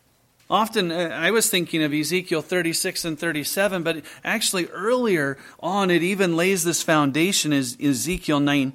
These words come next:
excuse me, eleven, verse nineteen. God says, "Then I will give them one heart, and I will put a new spirit within them, and take the stony heart out of their flesh,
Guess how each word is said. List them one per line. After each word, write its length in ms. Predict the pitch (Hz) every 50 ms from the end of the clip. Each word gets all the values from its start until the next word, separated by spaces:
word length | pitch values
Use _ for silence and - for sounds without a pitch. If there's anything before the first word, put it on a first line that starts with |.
| - - - - -
excuse 300 | - 123 - - 175 160
me, 80 | 151
eleven, 440 | 139 131 135 151 156 165 156 156 147
verse 240 | 127 135 127 - -
nineteen. 680 | 151 143 139 135 113 - - - 185 165 139 127 120 - - - - - - - _ _ _ _ _ _ _ _ _ _ _ _ _ _ _ _ -
God 280 | 170 185 185 196 190
says, 280 | - - 190 175 143 -
"Then 160 | 147 180 175
I 160 | 165 165 180
will 160 | 180 170 165 151
give 360 | 135 151 180 190 190 170 139
them 360 | 156 151 151 151 147 147 147 - _ _ -
one 340 | 120 127 147 165 165 160
heart, 720 | 147 131 - - 170 175 170 143 - - - - - - - _ _ _ _ _ _ _ _ _ -
and 140 | - 160 175
I 100 | 175 185
will 140 | 190 185 180
put 200 | - 196 190 165
a 120 | 165 160
new 300 | 160 160 175 185 202 202
spirit 600 | 185 - - - - - 185 190 190 185 175 -
within 440 | 139 143 139 - 160 160 170 175 156
them, 400 | 135 127 113 110 110 107 127 - _ _ _ _ _ _ _ _ - - - - -
and 120 | 151 156
take 220 | - 202 185 175 -
the 100 | - -
stony 540 | - - - - 208 208 226 240 254 262
heart 400 | 247 - - - 214 208 208 202
out 240 | - 156 165 175 175
of 120 | 175 160 143
their 120 | 160 147
flesh, 480 | - - - 185 185 175 170 - -